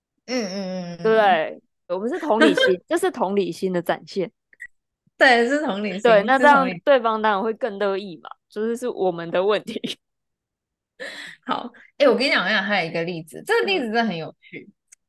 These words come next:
Speaker 1: 这个例子你就没听过了，你现在可以跟，跟我讲你的那个，因为我现在有个考题嘛，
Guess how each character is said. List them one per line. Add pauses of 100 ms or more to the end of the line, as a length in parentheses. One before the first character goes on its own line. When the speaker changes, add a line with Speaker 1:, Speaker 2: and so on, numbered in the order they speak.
Speaker 1:
这
个
例
子
你
就
没
听
过
了，
你
现
在
可
以
跟，
跟
我
讲
你
的
那
个，
因
为
我
现
在
有
个
考
题
嘛，